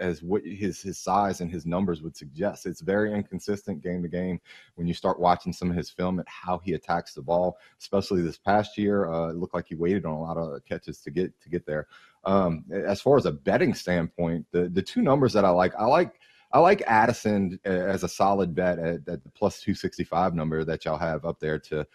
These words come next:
to go ahead and, and, and maybe be the first wide receiver drafted. I, I think he's a, a solid bet because he's able to do a lot.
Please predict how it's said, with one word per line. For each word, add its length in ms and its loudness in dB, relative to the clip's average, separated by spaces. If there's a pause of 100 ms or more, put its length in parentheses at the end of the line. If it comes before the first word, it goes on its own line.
(320)
to 140 -4
go 180 4
ahead 260 4
and, 160 0
and, 180 -4
and 140 -4
maybe 260 4
be 120 -2
the 80 -4
first 460 -2
wide 240 2
receiver 300 -4
drafted. 500 -2
I, 180 0
I 60 -4
think 240 -4
he's 180 -2
a, 120 2
a 120 -6
solid 460 2
bet 260 2 (100)
because 300 -4
he's 180 -2
able 260 2
to 120 -8
do 180 -2
a 60 -6
lot. 300 -6